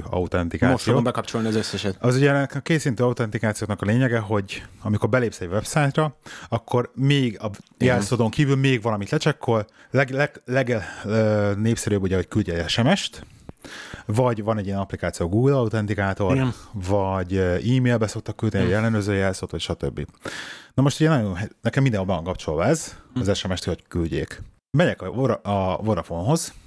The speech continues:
Speaker 1: mikor megvan az új telefon, mert ugye a nano sim-re kell cserélni,
Speaker 2: Ja, ja,
Speaker 1: amit
Speaker 2: igen.
Speaker 1: amikor beszéltünk, mindegy, ismerek, akkor nano sim-re kell cserélni. Jó, leülök, lerakom a sim kártyát,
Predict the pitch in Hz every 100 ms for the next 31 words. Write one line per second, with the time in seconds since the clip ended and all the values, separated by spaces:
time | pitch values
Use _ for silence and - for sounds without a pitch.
0 | - 101 104 87 78 - 95 82 139 -
1 | 175 156 104 113 110 101 95 95 - 98
2 | 90 90 87 92 92 113 156 - - -
3 | 127 120 117 117 120 117 113 107 107 151
4 | 190 147 127 - - - 127 110 156 -
5 | 120 98 87 - 120 98 - 120 104 90
6 | 90 180 170 127 - - - - 160 175
7 | 135 165 151 135 - - - _ _ _
8 | - 127 113 - 101 - 127 123